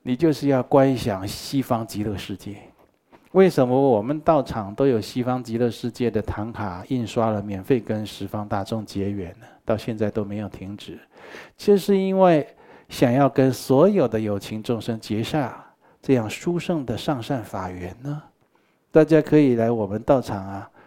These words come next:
请领或者联系啊，来，来恭请这西方极乐世界的圣像回去裱框。哦，在我们道场的经历大概都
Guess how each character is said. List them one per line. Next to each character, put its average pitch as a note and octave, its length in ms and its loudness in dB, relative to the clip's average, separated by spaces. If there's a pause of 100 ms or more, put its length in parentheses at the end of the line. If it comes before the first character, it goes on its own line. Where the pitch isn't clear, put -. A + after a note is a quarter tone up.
(120)
请 A#2+ 280 -4
领 G#2 180 -2 (460)
或 C3 160 2
者 A2+ 320 0 (220)
联 A#2 260 2
系 B2+ 320 0
啊， G#2+ 240 -4
来， G#2 140 -4 (600)
来 B2 340 2 (540)
恭 D3 220 4
请 G#2 240 -8
这 G2+ 140 -4
西 A2 180 -8
方 A#2 160 -2
极 G#2+ 140 -6
乐 A2 100 2
世 G#2 220 -4
界 A2+ 160 0
的 G2+ 80 -2
圣 A#2+ 240 -6
像 A#2+ 180 -4
回 - 140 -6
去 - 160 -8
裱 F2 260 -6
框。 A2+ 260 -10 (340)
哦， C3 280 0
在 D3 140 2
我 B2 100 2
们 B2+ 160 -4
道 D3+ 160 4
场 A#2+ 180 -6
的 B2+ 120 2
经 D3 280 -2
历 D3 160 2
大 C3+ 140 2
概 C3 160 2
都 B2 160 0